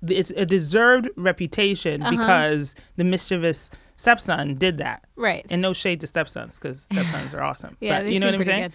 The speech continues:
Speaker 2: good. Mm-hmm.
Speaker 1: But my point is that, like, there were things that happened that, so that the reputation that currently exists, it wasn't like somebody, like, put it on.
Speaker 2: Right.
Speaker 1: You know, those things were earned.
Speaker 2: Yes.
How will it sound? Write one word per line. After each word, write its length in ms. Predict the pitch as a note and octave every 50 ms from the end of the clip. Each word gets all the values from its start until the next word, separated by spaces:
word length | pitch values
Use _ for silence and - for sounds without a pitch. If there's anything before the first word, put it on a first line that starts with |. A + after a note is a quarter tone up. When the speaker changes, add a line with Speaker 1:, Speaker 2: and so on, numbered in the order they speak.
| - - -
Speaker 2:
good. 60 | A3+
Mm-hmm. 60 | B3 B3
Speaker 1:
But 240 | A3+ G3+ E3+ - - -
my 160 | G3+ G#3 G3
point 280 | F3 - A3+ A#3 A3+ A3
is 120 | G3+ D3+
that, 160 | D#3+ F3+ E3 D3+
like, 360 | E3+ D#3 D3+ D3+ D#3 C#3 - - - _ _ _ _ _ -
there 300 | - F3+ D3 G#3 G#3 G#3
were 120 | G3 F#3 -
things 300 | - A3 G#3 G3+ F#3+ F3+
that 140 | F#3 E3
happened 840 | D#3+ - - F3 F3 F#3+ F#3+ - F3 D#3 D3 D3 D3+ D3 D3 C#3+ - _ _ _ _ -
that, 380 | D3 F3 F3+ E3 D#3 D#3 - - _ _ _ _ _ _ _ - - - E3 - _ - - F3+
so 180 | - - A3 G3
that 180 | F#3 F3 D#3
the 220 | - F3 E3 D#3+ D#3+
reputation 760 | E3 F#3 F#3 - F3+ - - F#3 F#3+ F#3 - - F3+ E3
that 240 | D#3+ D#3+ D#3 D3 -
currently 340 | - - F3 E3+ D#3+ E3 D#3
exists, 500 | D3 D3+ E3+ A3+ G#3+ E3+ C#3 - - - - _ -
it 60 | -
wasn't 200 | G3+ G#3 F#3+ G3+
like 160 | F#3 E3 - -
somebody, 340 | F#3+ F3+ F3 E3 D#3+ D#3+
like, 220 | D3+ C#3+ C3+ - -
put 140 | - F3 D#3+
it 100 | D3+ D3
on. 320 | D#3 F#3 E3+ - - D3 - _ -
Speaker 2:
Right. 340 | B3+ A3 F#3+ F3+ E3 - - - - _ _ _ _ _ -
Speaker 1:
You 60 | E3+ E3
know, 140 | D#3 D#3+ D3+
those 200 | E3+ E3 D#3 -
things 440 | - E3+ D#3+ D#3 D#3 D3 C3+ - D#4 E4 E4 D#4+ D4+
were 180 | C4+ D#3+ E3 -
earned. 300 | F3+ G#3 G3+ E3+ D3 A3+
Speaker 2:
Yes. 280 | G3 - - - -